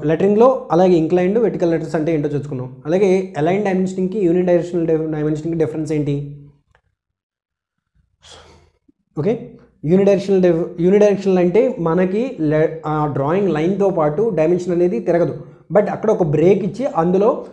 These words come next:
డైమెన్షనింగ్స్ అన్నీ ఒకే డైరెక్షన్. యూనిడైరెక్షన్ అంటే name itself indicates డైరెక్షన్ అనేది సేమ్‌గా ఉంటుంది, but అలైన్ డైమెన్షనింగ్‌లో అలా కాదు. లైన్ ఎటు రొటేట్ అయితే డైమెన్షనింగ్ కూడా అటు రొటేట్ అవ్వడం జరుగుద్ది. ఓకే, so మన లైన్ ఇటు తిరిగితే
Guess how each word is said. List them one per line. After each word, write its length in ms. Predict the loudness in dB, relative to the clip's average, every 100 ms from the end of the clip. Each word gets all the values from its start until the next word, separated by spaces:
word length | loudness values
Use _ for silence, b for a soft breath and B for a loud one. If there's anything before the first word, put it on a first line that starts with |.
| B B
డైమెన్షనింగ్స్ 560 | 0 2 2 0 0 0
అన్నీ 280 | 0 0 0
ఒకే 320 | 0 2 4
డైరెక్షన్. 360 | 4 2 -2
యూనిడైరెక్షన్ 640 | 0 2 4 4 2 -2 -2
అంటే 160 | -2
name 260 | -2 0 0 -2
itself 260 | -4 -4 -4
indicates 380 | -4 -2 -2 -4 B B B -2
డైరెక్షన్ 360 | 0 0 0
అనేది 200 | 0 0
సేమ్‌గా 380 | 0 2 2 2
ఉంటుంది, 220 | 0 -2 -6
but 100 | -4 -2
అలైన్ 320 | 0 0 0
డైమెన్షనింగ్‌లో 520 | 0 0 -2 -2 2
అలా 100 | 2
కాదు. 260 | 2 0 0 -6 B B -2
లైన్ 260 | 2 6 6
ఎటు 140 | 4
రొటేట్ 320 | 4 4 4
అయితే 240 | 2 2 0 0 B B 2
డైమెన్షనింగ్ 480 | 4 6 4 2
కూడా 140 | 2 2 2
అటు 180 | 4
రొటేట్ 300 | 4 6 6
అవ్వడం 200 | 6 4
జరుగుద్ది. 320 | 4 2 0 -6 -4
ఓకే, 140 | 0 0 -2 B B B 0
so 60 | 2
మన 160 | 4
లైన్ 260 | 4 4 4
ఇటు 140 | 2 2
తిరిగితే 280 | 2 2